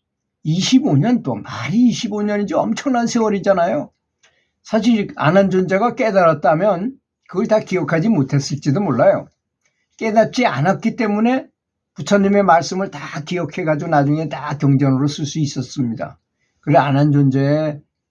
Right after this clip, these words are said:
그 공덕이 엄청나게 큰 거죠. 경전을 다 기억해서 다 쓸 수 있는 건 아난존자의 입을 통해서 한 것이잖아요. 결집을 할 때 나중에 이제 모든 걸 다 모아가지고 이제 경전을 만들고 할 때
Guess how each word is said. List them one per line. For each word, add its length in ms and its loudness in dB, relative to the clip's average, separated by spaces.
그 180 -4
공덕이 440 2
엄청나게 540 0
큰 180 -6
거죠. 480 -4
경전을 460 2
다 180 -4
기억해서 680 -2
다 200 -8
쓸 220 -6
수 140 -4
있는 360 2
건 300 -2
아난존자의 800 2
입을 560 2
통해서 640 -4
한 220 -2
것이잖아요. 480 2
결집을 520 0
할 140 -4
때 260 -2
나중에 380 0
이제 200 0
모든 420 -6
걸 120 -2
다 200 2
모아가지고 800 0
이제 200 0
경전을 400 2
만들고 380 0
할 180 -8
때 460 -2